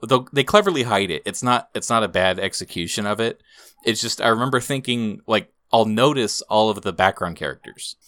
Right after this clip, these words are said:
Like, in the back, there's, like, a cheetah that's like, "Oh, I kinda, I think that cheetah's cute. Does she get more lines?" And then she never shows up again.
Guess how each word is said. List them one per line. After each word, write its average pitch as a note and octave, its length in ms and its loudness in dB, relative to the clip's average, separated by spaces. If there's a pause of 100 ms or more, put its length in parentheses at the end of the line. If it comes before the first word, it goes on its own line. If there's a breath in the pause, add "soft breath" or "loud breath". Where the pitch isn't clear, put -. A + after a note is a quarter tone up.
(420 soft breath)
Like, A2 200 2
in A2 80 2
the G#2 80 -2
back, B2 280 6
there's, A2 180 -2
like, A#2 120 2
a G2 60 0
cheetah A2+ 400 0
that's F2+ 220 -2
like, A2 160 -2
"Oh, G2+ 180 2
I F#2+ 60 2
kinda, G#2+ 380 -2
I G2 80 -4
think G2+ 140 -8
that G#2 140 0
cheetah's F2 320 -6
cute. D#2 260 -10
Does E2+ 120 -8
she G2 100 -8
get G2 120 -2
more G2 120 -2
lines?" F2+ 420 -4
And F#2+ 160 -8
then F2 60 -8
she F#2 100 -8
never F#2+ 160 -4
shows F2 240 -4
up E2 160 -4
again. D2+ 340 -14